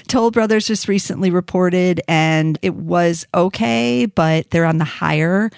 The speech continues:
income level, and some people are concerned about the tax reform plan and the mortgage interest deduction, what it might do to Toll Brothers sales. So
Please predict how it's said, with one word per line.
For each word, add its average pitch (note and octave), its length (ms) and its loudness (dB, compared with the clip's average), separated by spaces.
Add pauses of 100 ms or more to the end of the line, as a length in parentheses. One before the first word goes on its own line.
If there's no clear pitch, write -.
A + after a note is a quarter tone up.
(360)
income B3 360 0
level, A#3+ 300 2
and G3 160 0
some E3+ 160 -2
people E3 240 0
are D#3 100 2
concerned D#3 540 0
about D3+ 320 0
the D3+ 80 -4
tax D#3+ 380 -4
reform B3+ 440 0
plan G#3+ 560 0
and D#3+ 300 -2
the D3 60 -2
mortgage D#3+ 420 0
interest E3 400 -4
deduction, E3+ 640 -2
what D3 140 2
it E3 60 0
might C#3+ 260 -2
do D3 180 -2
to C#3 80 -2
Toll A#3+ 240 -4
Brothers F#3 540 -2
sales. F3+ 800 0 (500)
So F3+ 640 2